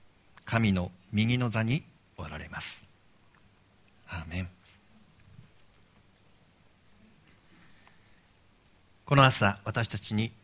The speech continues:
与えられているテキストは、今、お読みしましたように、ペテロの手紙第一、三章の後半ですが、これは言うまでもなく、主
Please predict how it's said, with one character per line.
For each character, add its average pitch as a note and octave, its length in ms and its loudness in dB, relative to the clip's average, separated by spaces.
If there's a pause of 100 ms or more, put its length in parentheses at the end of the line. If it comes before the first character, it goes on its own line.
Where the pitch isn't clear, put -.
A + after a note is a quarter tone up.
(360)
与 G2+ 260 2
え - 20 4
ら F#2+ 60 2
れ G2 80 4
て F#2+ 140 -4
い F#2 100 0
る F#2+ 120 -4
テ A2+ 120 -2
キ G2+ 100 -8
ス - 140 -6
ト F2 120 -8
は、 G2+ 160 0 (840)
今、 F#2+ 300 -2 (1200)
お - 60 -20
読 A2+ 120 0
み A2+ 80 4
し A#2+ 100 0
ま A#2 80 2
し - 60 -2
た B2 80 -2
よ A2 140 2
う G#2 40 0
に、 A#2+ 200 -2 (580)
ペ D3 120 6
テ C#3+ 120 6
ロ A#2+ 140 4
の A2 100 0
手 A2 120 -2
紙 G#2+ 200 2
第 A2 280 4
一、 G#2+ 340 -6 (260)
三 A2+ 240 -2
章 F#2 240 -4
の A#2+ 220 0 (100)
後 C3 220 2
半 A#2 320 0 (100)
で G#2 160 -4
す - 140 -6
が、 G2 120 -4 (2750)
こ D3+ 80 4
れ D#3 60 8
は C#3+ 260 10 (120)
言 C#3+ 140 2
う - 20 4
ま C#3 120 6
で A#2+ 80 0
も A2 100 0
な A#2+ 140 0
く、 G#2 240 -2 (1000)
主 - 300 0